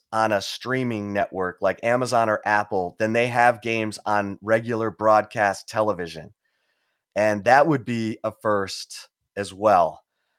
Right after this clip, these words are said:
Um, but I think that's where the most money is for the Pac-twelve. And,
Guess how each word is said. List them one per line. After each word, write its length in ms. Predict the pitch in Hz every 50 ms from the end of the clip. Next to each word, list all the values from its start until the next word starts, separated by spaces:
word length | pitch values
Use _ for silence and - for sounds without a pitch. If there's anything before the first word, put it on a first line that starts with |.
| _ _ _ _ _ _ -
Um, 400 | 95 95 95 95 92 90 85 - -
but 280 | 117 107 98 98 - _ -
I 140 | 104 104
think 340 | 107 - - 117 110 101 -
that's 300 | - 120 123 139 139 -
where 100 | 151 147
the 80 | 139 135
most 240 | 139 135 131 - -
money 340 | 117 117 120 120 120 117
is 300 | 110 107 107 101 98 -
for 160 | - - - 113
the 100 | 101 98
Pac-twelve. 800 | - 113 101 95 - - - - 107 98 95 95 95 95 95 95 _ _ _ _
And, 480 | - 98 95 92 95 92 92 87 -